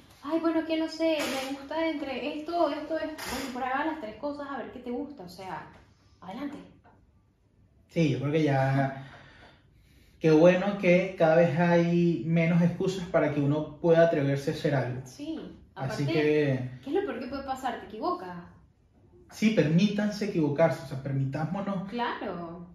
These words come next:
Speaker 2: cagarla.
Speaker 1: Sí, así es que realmente aprendemos. De ahí es que realmente se aprende. Así que bueno, nada, sin más que decir, vamos a ser valientes, vamos a, ser a, a buscar esa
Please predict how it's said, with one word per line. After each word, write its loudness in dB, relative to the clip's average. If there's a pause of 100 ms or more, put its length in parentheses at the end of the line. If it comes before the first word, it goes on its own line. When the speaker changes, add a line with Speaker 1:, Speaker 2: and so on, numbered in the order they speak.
Speaker 2:
cagarla. -6 (280)
Speaker 1:
Sí, -12 (800)
así -10
es -16
que -8 (160)
realmente -4
aprendemos. -8 (640)
De -4
ahí 0
es -4
que -10
realmente -8
se -10
aprende. -10 (560)
Así -14
que -14
bueno, -14 (360)
nada, -14 (260)
sin -14
más -12
que -12
decir, -12 (320)
vamos -6
a -6
ser -6
valientes, -4
vamos -10
a, -20
ser -14
a, -10 (380)
a -10
buscar -8
esa -12